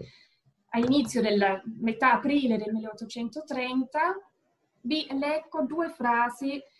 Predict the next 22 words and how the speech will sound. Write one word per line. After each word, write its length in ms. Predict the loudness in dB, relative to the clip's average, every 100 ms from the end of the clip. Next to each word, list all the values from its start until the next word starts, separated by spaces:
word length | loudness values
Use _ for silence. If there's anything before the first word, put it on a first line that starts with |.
| _
dal, 400 | 2 4 4 2
eh, 540 | -2 -2 -2 -2 -2
discorso 1160 | -6 -8 -2 0 2 0 -4 -6 -4 -4 -8 _
che, 500 | -6 0 0 0 -6 _ _ _ -6
eh, 440 | -2 0 0 -2 -8 _ -20
tiene 680 | -6 -2 0 0 -2 -4 -12 _
il, 340 | -4 -2 0 0
ehm, 840 | 0 -4 -4 -4 -4 -6 -10 -14 -20 _ -2
parroco, 800 | 2 4 2 0 -2 -4 -4
eh, 400 | -4 -6 -6 -8 -6
evangeli-, 760 | -2 -2 -2 -2 -4 -6 -8
della, 280 | -6 -4 -4
della, 360 | -4 -4 -6 -6 -12 -18 -20 -14
eh, 160 | -12 -10 0
parroco 320 | 2 2 -2
evangelico 500 | -4 -4 -2 -2 -4
di 120 | -6
Trieste, 720 | -8 -6 -4 -4 -6 -6 -6 -8 _ _
Augusto 440 | -2 0 -2 -4 -4
Enrico 480 | -4 -4 -4 -2 0
Medicus, 1040 | 2 2 0 -2 -4 -4 -4 -6 -18 -20 _ _ _ _ _
alla 220 | -2 2